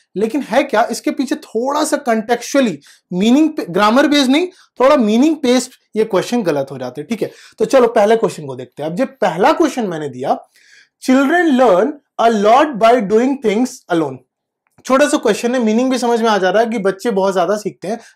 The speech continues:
जब वो अकेले होते हैं, ठीक है? तो आपका आंसर इसमें क्या आया था आपने सोच लिया होगा और I hope आपने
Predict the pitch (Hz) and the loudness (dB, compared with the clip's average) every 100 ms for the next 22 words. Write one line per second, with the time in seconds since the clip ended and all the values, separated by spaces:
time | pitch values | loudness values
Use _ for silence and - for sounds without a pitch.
0 | - 190 208 196 170 143 131 127 131 131 | -2 2 2 0 -2 -4 -6 -12 -16 -14
1 | - 208 240 - - - _ 220 - 196 | -14 -10 -10 -12 -20 -20 _ 0 2 0
2 | 202 285 269 254 262 269 247 269 - 247 | 0 2 4 2 0 -4 -2 -4 0 2
3 | 254 254 254 226 226 233 220 226 226 240 | 2 2 2 0 0 -2 0 0 0 2
4 | 240 254 294 302 _ _ _ 185 220 - | 2 2 0 -4 _ _ _ 2 2 2
5 | 185 190 240 214 170 208 | 0 2 0 -2 -2 -2